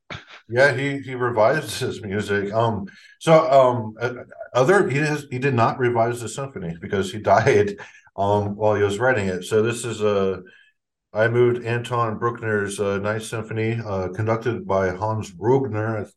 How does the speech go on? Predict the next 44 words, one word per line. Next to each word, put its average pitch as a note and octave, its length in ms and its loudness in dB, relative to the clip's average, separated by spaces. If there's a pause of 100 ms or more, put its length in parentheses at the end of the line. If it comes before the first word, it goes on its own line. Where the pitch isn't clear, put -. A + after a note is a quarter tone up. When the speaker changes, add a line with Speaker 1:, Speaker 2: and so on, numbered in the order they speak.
Speaker 2:
think G#2 120 -8
that's F#2+ 100 -12
how F2+ 100 -4
you F#2 280 -6
pronounce F#2+ 440 -4 (480)
his G2 160 -4
last G2 340 2
name. G2 300 -4
Uh, F#2+ 400 2 (580)
I A2 80 0
believe, F3 460 0
wasn't E3 380 -4
he F#3 100 -4
on E3 160 -2
the, G2+ 500 0
the A2 100 -12
east A#2+ 200 -8
side E3 180 0
of F3 140 -2
the - 0 -
wall? E3+ 720 -2 (120)
Um, F#2+ 580 -4 (1200)
I B2 80 0
think F3+ 180 0
he, C3+ 140 2
uh, A2 220 -2
the, G#2 440 0
you A2+ 120 -6
know, F#2+ 120 -2
the F#2+ 80 -4
Berlin A2 380 2
Wall, G#2 200 0
I - 40 -8
think A#2+ 140 -8
it A#2+ 60 0
was F#2+ 120 -6
on F#2+ 140 -4
the, F2+ 340 -2
the F#2+ 80 -12
east G#2+ 260 -10
side E2+ 220 0
of F2 120 0
it, F2+ 180 -2 (580)
um, G2+ 600 2